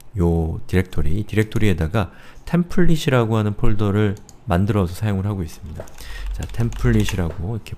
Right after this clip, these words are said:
폴더를 만들고요. 여기 있는 데이터베이스라는 요 파일을,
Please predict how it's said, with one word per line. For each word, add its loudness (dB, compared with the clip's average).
폴더를 0
만들고요. -4
여기 2
있는 2
데이터베이스라는 0
요 2
파일을, 0